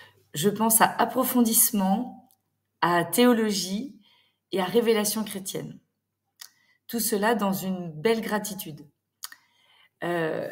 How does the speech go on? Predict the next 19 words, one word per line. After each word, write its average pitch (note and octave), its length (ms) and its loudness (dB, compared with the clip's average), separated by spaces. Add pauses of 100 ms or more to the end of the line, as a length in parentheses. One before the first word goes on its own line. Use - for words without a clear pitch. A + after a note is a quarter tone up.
l'hyper G#3 380 0
m'a G#3+ 120 4
vraiment G#3+ 280 0
aidé A3+ 680 0
à G3 220 -4
approfondir A#3 580 0
la F#3+ 100 2
parole G3 360 0
de F#3+ 100 -2
Dieu F#3 440 -6 (720)
et F#3 220 0
m'a F#3 160 0
donné G#3+ 220 2
une A3 100 6
nourriture A#3+ 480 2
pour G3+ 140 -6
ma F#3+ 120 2
mission G#3 440 0
pastorale F#3+ 920 -2